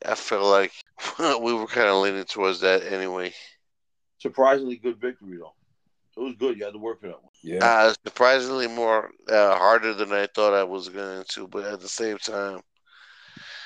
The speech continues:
Speaker 1: it's, it's very easy. These, these cats, you know what I'm saying, make it fucking easy for you. Like, Jada and Styles P are literally, like, you know what I'm saying? Like, if, if, if, if we did the tournament differently,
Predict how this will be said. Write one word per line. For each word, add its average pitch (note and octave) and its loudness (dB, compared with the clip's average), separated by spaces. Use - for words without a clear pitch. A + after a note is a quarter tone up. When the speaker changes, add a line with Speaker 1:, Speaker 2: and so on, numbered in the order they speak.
Speaker 1:
it's, C3+ 2
it's B2+ 0
very D3 4
easy. B2+ -2
These, B2+ -8
these C3+ -8
cats, B2+ 2
you C3 -16
know C3 -6
what A#2+ -10
I'm A#2 -12
saying, A2+ -4
make A2 -4
it A2+ -12
fucking A2+ -12
easy G#2+ -10
for G#2+ -12
you. A2 -8
Like, G#2 -4
Jada A2 -2
and G#2+ -4
Styles A2 4
P A#2 -8
are G2+ -2
literally, A2 -2
like, C3 4
you D3+ -4
know D#3+ 2
what D#3+ 2
I'm D3+ -6
saying? D3+ 0
Like, C3+ 2
if, C#3 -2
if, C3+ -4
if, C3 -2
if A#2+ -2
we C#3+ 0
did D3 0
the C#3 -6
tournament C3 0
differently, A2 0